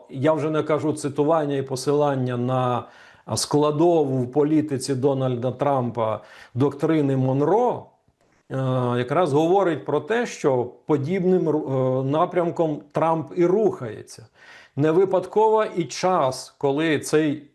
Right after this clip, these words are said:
е, папір було оголошено, тому що назвати його документом я не можу. Він, скоріш, все-таки хотілками є. Текст його чуднуватий з точки зору стратегії, бо там в кожному четвертому чи п'ятому абзаці йде мова про те, як сказав Дональд Трамп,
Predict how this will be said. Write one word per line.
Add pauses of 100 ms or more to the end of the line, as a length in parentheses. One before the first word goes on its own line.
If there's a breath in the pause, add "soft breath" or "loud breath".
е,
папір
було
оголошено,
тому
що
назвати
його
документом
я
не
можу.
Він,
скоріш,
все-таки
хотілками
є. (640 loud breath)
Текст
його
чуднуватий
з
точки
зору (160 loud breath)
стратегії,
бо
там (200 loud breath)
в
кожному
четвертому
чи
п'ятому
абзаці
йде
мова
про
те,
як
сказав
Дональд
Трамп,